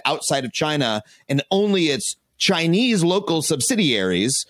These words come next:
which do not operate U S TikTok, they only operate Chinese TikTok, Douyin, Douyin, um, only those are subject to the C C P. A-, am I understanding what you said correctly?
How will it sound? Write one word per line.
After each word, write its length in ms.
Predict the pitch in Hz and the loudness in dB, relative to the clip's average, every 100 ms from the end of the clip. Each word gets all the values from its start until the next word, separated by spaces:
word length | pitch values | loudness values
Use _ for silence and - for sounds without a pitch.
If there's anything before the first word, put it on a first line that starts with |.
| _ - | _ -4
which 200 | 139 - | -4 0
do 120 | 156 | 0
not 220 | 180 214 | 0 0
operate 500 | 175 156 165 131 123 | -2 -2 -2 -2 0
U 180 | 143 156 | 0 0
S 200 | 160 - | 0 -2
TikTok, 460 | 127 92 117 110 | -4 -2 -2 0
they 100 | 131 | 0
only 200 | 123 127 | 0 0
operate 440 | 120 117 120 113 107 | 0 -2 -2 -2 -2
Chinese 400 | 127 120 139 135 | -2 0 0 -2
TikTok, 500 | 113 - 101 98 - | -4 -2 -2 -2 -2
Douyin, 500 | 123 117 92 90 107 | 0 0 0 -2 -2
Douyin, 460 | 110 113 90 92 123 _ _ _ _ - | -2 0 -2 -4 -8 _ _ _ _ -6
um, 480 | 139 135 131 120 120 | -2 0 0 0 0
only 220 | 165 180 156 | 0 0 0
those 300 | 165 254 165 | 0 0 -2
are 60 | |
subject 400 | 143 151 131 113 | -2 -2 -2 -4
to 60 | 104 | -4
the 80 | 110 | -4
C 180 | 117 | -2
C 180 | 101 107 | -2 -4
P. 440 | - 95 78 98 - _ _ _ 143 | -4 -4 -4 -8 -12 _ _ _ -2
A-, 180 | 147 | 0
am 100 | 151 | 0
I 120 | 160 170 | 0 0
understanding 460 | 185 175 170 180 | -2 0 0 0
what 100 | 175 | 0
you 80 | 226 | 0
said 180 | 160 160 | -2 -2
correctly? 500 | 190 190 233 277 | -2 -2 -2 -2